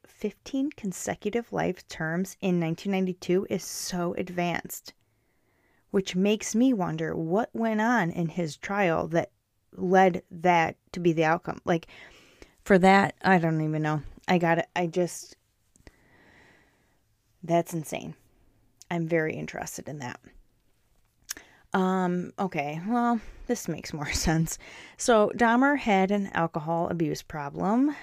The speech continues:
that led to his Army discharge. Can you blame him? Because I'm looking at his date of birth and his death, and that means he was in the Vietnam War? Yeah, for sure.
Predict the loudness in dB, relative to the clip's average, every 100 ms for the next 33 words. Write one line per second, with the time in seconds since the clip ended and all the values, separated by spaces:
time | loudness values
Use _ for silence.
0 | -14 -4 2 2 4 2 2 0 0 0
1 | 0 -4 -2 -2 -4 -8 -8 -6 -6 -6
2 | -16 -12 -2 2 2 2 -4 -6 -12 -14
3 | -14 -18 -20 -12 -4 0 0 -2 -14 _
4 | _ _ _ _ _ _ _ -4 -2 -2
5 | -4 -6 -2 0 0 -4 -4 0 2 0
6 | 0 0 2 -2 -6 -6 -2 -2 -4 -10
7 | -6 2 2 2 0 0 2 2 2 2
8 | 0 -2 0 0 0 0 -4 -4 0 0
9 | 0 0 -2 -6 _ _ _ _ _ _
10 | _ _ _ _ _ -12 0 2 4 2
11 | 0 0 0 0 -2 -8 -14 -2 2 2
12 | 0 -10 -16 -6 -4 2 2 2